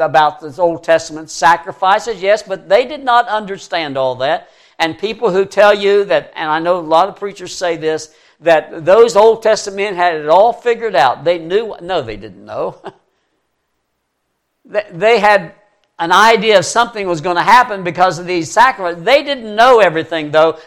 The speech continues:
but we do. <laughs> We know more than the prophets know. We knew mo-, know more than the shepherds knew. We knew mo-, know more than Mary and Joseph knew. We know it all about Jesus and what he did for us.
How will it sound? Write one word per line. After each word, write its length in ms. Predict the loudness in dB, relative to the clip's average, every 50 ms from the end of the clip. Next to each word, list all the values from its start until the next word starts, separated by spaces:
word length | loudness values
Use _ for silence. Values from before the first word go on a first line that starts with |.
| _ 0
but 220 | 0 0 0 0
we 180 | -2 -2 -2 0
do. 440 | 2 4 4 4 4 0 -2 -4 -10 _
<laughs> 140 | -20 -20 _ _ _ _ _ _ _ _ _ _ _ _ _ -6
We 180 | -2 -2 0
know 220 | 2 4 4 4 4
more 280 | 4 6 6 6 6
than 140 | 4 2 -2
the 80 | -2 -4
prophets 600 | -2 0 2 4 4 2 0 -4 -8 -8 -8 -6
know. 440 | 0 4 4 6 6 6 4 2
We 160 | 0 -4 -8 -2
knew 180 | 0 0 0
mo-, 220 | 0 -2 -6 -6 -4
know 180 | 0 0 0 2
more 240 | 2 0 0 0
than 120 | 0 -4 -6
the 100 | -8 -8
shepherds 560 | -4 -2 -2 -2 -2 -2 -6 -10 -10 -10 -12
knew. 320 | -8 -4 -2 -2 -2 -4 -8 _ _ _
We 120 | -6 -2 0
knew 180 | 4 4 4
mo-, 240 | 2 2 -6 -6 -4
know 200 | 0 2 2 2
more 240 | 4 6 6 6 6
than 300 | 4 0 -2 -2 -8 -16 _ -10
Mary 360 | -4 0 2 4 4 4 4
and 120 | 2 -2
Joseph 520 | 0 2 2 2 0 -4 -6 -8 -8 -8 -10
knew. 320 | -8 -8 -8 -8 -10 -18 _ _ _ _ _ _ _ _ _ _ _ _ _ _ _ _
We 180 | -4 -2 -2 0
know 380 | 2 4 6 6 6 4 4
it 100 | 4 4
all 520 | 4 6 6 6 6 6 4 2 0 -2 -4
about 360 | -2 2 4 4 4 2 0
Jesus 520 | -2 -2 -2 -2 -2 -6 -8 -10 -10 -10 -6
and 80 | -2
what 140 | 0 0 0
he 80 | -2 -2
did 240 | 0 0 0 0
for 160 | -2 -4 0 2
us. 220 | 2 2 0